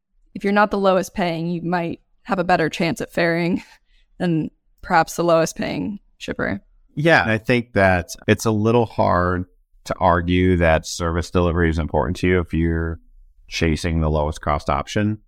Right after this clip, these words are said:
Speaker 2: And I think that there's a point to be made that my rate was ten thousand dollars and I know that the rate is now, you know, four thousand dollars. Inclined to say that's a six thousand dollar gap. You know, I gotta close that for whatever reason. You know, I have pressure internally, et cetera.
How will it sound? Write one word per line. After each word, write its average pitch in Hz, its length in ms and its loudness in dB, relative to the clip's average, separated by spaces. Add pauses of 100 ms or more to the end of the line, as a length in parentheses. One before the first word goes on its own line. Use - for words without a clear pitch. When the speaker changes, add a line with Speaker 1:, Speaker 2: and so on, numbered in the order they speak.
(120)
Speaker 2:
And 85 80 0
I 85 60 4
think 87 280 0
that 80 400 4
there's 107 180 4
a 92 60 -4
point 107 260 0
to 98 60 -4
be 95 100 2
made 85 340 2
that 82 300 2
my 87 120 2
rate 80 240 0
was 80 120 -4
ten 82 180 -2
thousand 78 320 0
dollars 78 520 -2
and 80 160 -8
I 80 60 -2
know 80 240 0
that 80 160 -2
the 73 100 -2
rate 80 260 -2
is 78 160 0
now, 76 440 -2
you 87 120 -2
know, 73 100 -4
four 76 220 -2
thousand 73 360 -2
dollars. 73 500 -6 (300)
Inclined 90 580 2
to 80 80 -2
say 78 220 -2
that's 78 180 -2
a 78 60 -6
six - 220 -6
thousand 73 300 2
dollar 73 240 -2
gap. 76 420 0 (180)
You 90 100 0
know, 80 80 0
I 78 120 0
gotta 78 220 0
close 80 380 0
that 76 340 -2
for 78 380 -2
whatever 85 360 2
reason. 82 560 -2
You 92 160 2
know, 80 80 0
I 82 60 2
have 80 140 -4 (180)
pressure 82 440 0
internally, 85 440 -2
et 80 120 -6
cetera. 85 380 0